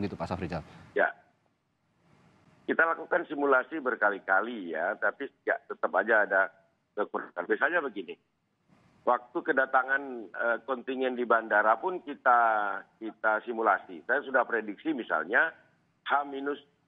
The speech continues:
Speaker 2: eh, saya ulangi, eh, apa namanya, eh, kedatangan paling tinggi kontingen itu terjadi pada tanggal tujuh September. Itu
Speaker 1: Oke.
Speaker 2: kira-kira satu hari bisa dua ribu, eh, eh, anggota delegasi yang hadir. Kita simulasi.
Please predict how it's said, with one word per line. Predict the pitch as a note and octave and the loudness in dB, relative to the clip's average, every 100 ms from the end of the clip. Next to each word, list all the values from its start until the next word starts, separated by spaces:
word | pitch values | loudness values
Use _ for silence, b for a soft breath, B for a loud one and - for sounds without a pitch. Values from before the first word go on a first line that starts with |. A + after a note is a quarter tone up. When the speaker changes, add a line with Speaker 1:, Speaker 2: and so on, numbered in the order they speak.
| - | -12
Speaker 2:
eh, | F2+ | -8
saya | - A2 | -2 0
ulangi, | A2 G#2+ C#3 D#3+ - _ _ _ _ | 2 0 -2 -6 -8 _ _ _ _
eh, | - A2 A2+ A2 G#2+ G#2+ G2+ | 0 2 4 2 2 0 -2
apa | C#2+ - G2+ | -4 -4 -6
namanya, | G2+ G#2 B2 D3 C#3+ F#2 | -4 -2 0 -2 -2 -6
eh, | G#2 - | -8 -2
kedatangan | C#3 B2+ B2+ B2 C#3 B2+ G#2+ - | 2 2 2 0 0 -4 -6 0
paling | B2+ C3 C3+ C3 A#3 C3+ | 0 0 -4 -10 -10 -8
tinggi | A#2+ A#2 A#2+ C3+ C3+ - | -8 -8 -4 -4 -4 -4
kontingen | C3 B2+ B2 B2+ B2 A#2+ | -2 -2 -4 -2 -2 -2
itu | A2+ E3 | -4 -4
terjadi | - G#2 G2+ B2 | -4 0 0 0
pada | C3+ A2 G#2 | 0 2 0
tanggal | - F#2+ F2 G2+ C3+ B2 | 2 2 2 0 0 0
tujuh | C#3 C#3 C3+ | -4 -2 0
September. | B2 A2 G#2 G#2 E2+ F2+ | 0 2 2 2 0 -4
Itu | G#2+ C3+ | -8 -8
Speaker 1:
Oke. | A#2+ | -4
Speaker 2:
kira-kira | A#2 - B2+ D3 - _ _ _ _ | -2 0 2 0 -2 _ _ _ _
satu | - A#2+ - B2 | -2 -2 0 -2
hari | A2 B2+ C#3+ | 0 0 -2
bisa | B2 B2 | -2 -2
dua | A2 C3 D3 | 2 2 2
ribu, | F#3 D#3 D#3 D3 B2 _ _ _ _ | -2 -6 -4 -4 -8 _ _ _ _
eh, | F#2+ G#2 G2+ F2+ F2 F2 E2 | -4 -2 0 -2 -4 -6 -10
eh, | _ F2+ F#2+ F#2 F2+ B1+ - G#2+ | _ -8 -6 -6 -6 -8 -6 -2
anggota | G#2+ A#2 A#2+ | 0 2 0
delegasi | A2+ A2 G2 G2 - | 0 -2 0 -2 0
yang | A2 E2+ | -2 0
hadir. | F#2 F#2+ E2+ | -2 -2 -4
Kita | C3 D#3+ - | 0 0 0
simulasi. | G3+ G#2 - - - _ | 0 0 -2 -12 -20 _